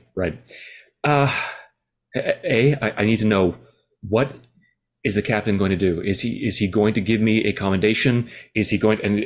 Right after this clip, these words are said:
as he's talking, he actually gets closer and closer to A and then grabs him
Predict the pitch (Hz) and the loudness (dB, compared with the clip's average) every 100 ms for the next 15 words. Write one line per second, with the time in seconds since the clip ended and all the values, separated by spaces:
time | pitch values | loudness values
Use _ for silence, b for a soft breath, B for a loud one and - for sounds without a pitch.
0 | - 101 - 98 104 101 95 95 92 92 | -2 -2 0 0 0 0 0 0 0 0
1 | 90 95 - 127 117 110 113 98 - 104 | 0 0 0 2 2 4 2 0 0 0
2 | 104 92 104 101 92 - - 98 104 113 | 0 0 2 0 -2 -6 -4 -2 0 0
3 | 110 110 98 | 0 0 -2